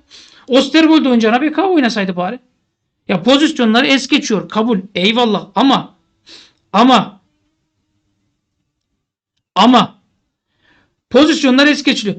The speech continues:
Ha, bütün bunlara çözüm bulmak lazım acilinden. Bak.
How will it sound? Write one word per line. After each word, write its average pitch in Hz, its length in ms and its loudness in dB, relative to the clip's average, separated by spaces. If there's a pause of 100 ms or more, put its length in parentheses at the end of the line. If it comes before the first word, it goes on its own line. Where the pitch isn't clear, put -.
Ha, 226 360 0
bütün 311 340 4
bunlara 240 320 2
çözüm 294 360 2
bulmak 247 320 2
lazım 208 260 0
acilinden. 285 560 2 (260)
Bak. - 240 -4